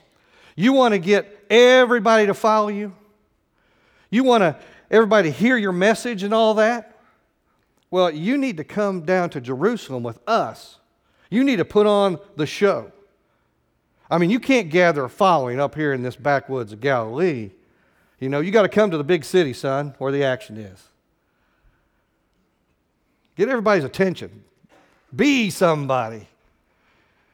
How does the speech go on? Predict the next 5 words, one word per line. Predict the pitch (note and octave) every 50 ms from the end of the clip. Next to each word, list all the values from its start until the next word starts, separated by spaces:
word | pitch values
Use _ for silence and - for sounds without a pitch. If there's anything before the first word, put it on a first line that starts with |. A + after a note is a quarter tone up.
| _ _ _ _ _ _ _ _ _ _ _ _ _ _ _ _ _ _ _ _ _ -
Well, | C3+
their | D3+ D#3 C#3+
words | D3 F#3 F#3 D#3+ A#2+
were | B2+ C#3 C#3
insincere. | C3 A#2+ - - A2+ A2 - - B2 A2 G2+ E2+